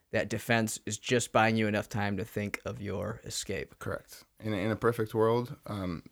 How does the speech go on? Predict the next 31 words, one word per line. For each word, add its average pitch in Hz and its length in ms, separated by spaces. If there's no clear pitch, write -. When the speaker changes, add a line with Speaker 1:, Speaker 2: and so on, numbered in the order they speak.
Speaker 2:
the 95 240
next 95 360
step - 340
past - 500
escaping - 480
would - 120
be - 100
counterattacking. - 840
That'd 95 180
be 92 100
the 170 160
ideal 90 500
third 82 240
step, - 360
right? 87 180
But, 85 160
um, 110 400
so 110 240
we 101 180
get 123 200
to 120 500
escaping, 90 640
meaning 104 420
in 101 160
the 104 80
armbar 101 400
example, 58 560
I - 140
am 92 200
protected 101 440
enough 98 460